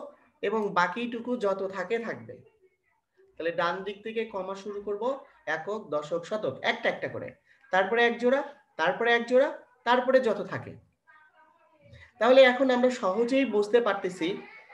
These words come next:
এই তিনটা হলো কি একক, দশক, শতক। তারপরে এই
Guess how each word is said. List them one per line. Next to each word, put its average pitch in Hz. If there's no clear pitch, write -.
এই 208
তিনটা 240
হলো 247
কি 277
একক, 226
দশক, 180
শতক। 254
তারপরে 240
এই 214